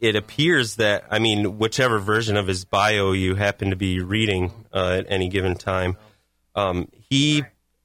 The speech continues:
appears to have taken advantage of all of these government programs, uh, to get where he is today.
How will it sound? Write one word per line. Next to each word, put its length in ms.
appears 640
to 140
have 200
taken 400
advantage 540
of 200
all 420
of 120
these 240
government 500
programs, 840
uh, 320
to 140
get 320
where 220
he 120
is 180
today. 380